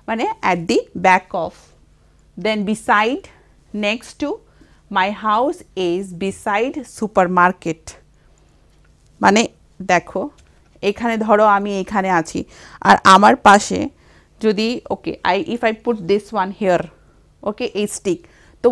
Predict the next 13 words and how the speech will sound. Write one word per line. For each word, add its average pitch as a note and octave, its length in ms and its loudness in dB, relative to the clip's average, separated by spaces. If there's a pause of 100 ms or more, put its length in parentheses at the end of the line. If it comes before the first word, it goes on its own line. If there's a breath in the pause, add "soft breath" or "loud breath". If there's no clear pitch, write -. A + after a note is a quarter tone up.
what F#3+ 180 4 (100)
I - 80 0
am C4 60 -2 (100)
saying, F#3 220 -4 (140)
আমি G3 140 -4 (100)
কি B3+ 80 -2 (180)
বলবো, F3+ 300 2 (300)
"I - 20 0 (140)
put C4 140 4 (140)
stick B3+ 240 0 (140)
beside F3+ 400 2 (140)
me," D#3+ 120 -2 (480)
মানে G#3 140 -2